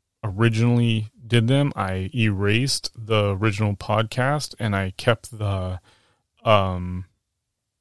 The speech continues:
what I, what I, when I, um, produced it, I guess, uh,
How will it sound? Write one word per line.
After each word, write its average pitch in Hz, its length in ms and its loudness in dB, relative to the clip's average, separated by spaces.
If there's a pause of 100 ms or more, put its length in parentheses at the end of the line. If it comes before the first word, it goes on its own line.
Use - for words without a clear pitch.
(540)
what 120 160 2
I, 104 120 2
what 110 380 -2
I, 95 240 -2
when 107 220 -2
I, 95 240 -2 (260)
um, 92 440 -6 (1800)
produced 107 360 0
it, 147 80 -4
I 165 100 0
guess, 180 380 0 (720)
uh, 95 600 -4